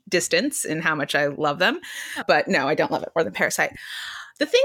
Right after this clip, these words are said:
Speaker 1: that struck me was, I think this movie has the tone and the tension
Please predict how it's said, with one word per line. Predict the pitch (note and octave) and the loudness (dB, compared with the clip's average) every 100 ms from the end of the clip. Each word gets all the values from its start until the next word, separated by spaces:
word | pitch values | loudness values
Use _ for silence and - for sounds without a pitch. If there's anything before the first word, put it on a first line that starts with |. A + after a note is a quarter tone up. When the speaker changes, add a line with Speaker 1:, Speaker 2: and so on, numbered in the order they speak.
| C#5 | 6
Speaker 1:
that | C5+ | 4
struck | - A3+ G#3 | 4 4 4
me | G3+ E3 | 2 2
was, | C#3 A#2 - - - _ | 2 0 -2 -8 -10 _
I | G#3 C4 G4 - - | 2 4 4 0 2
think | A3+ D#3 - - - - _ | 2 2 -4 -8 -16 -20 _
this | - G#3+ - | 2 2 2
movie | G3 F#3 F3+ E3+ | 0 2 2 2
has | D#3+ D#3 D3 C#3+ D3 - - | 0 0 0 0 -4 -10 -6
the | D#3 | -6
tone | - A3+ A#3 A#3+ A#3+ B3 A#3+ _ | -2 2 4 4 4 2 -2 _
and | F3 E3 | -4 -2
the | |
tension | D#3 - G3 F#3+ G#3 F3+ F3 | -2 -2 -2 0 2 2 0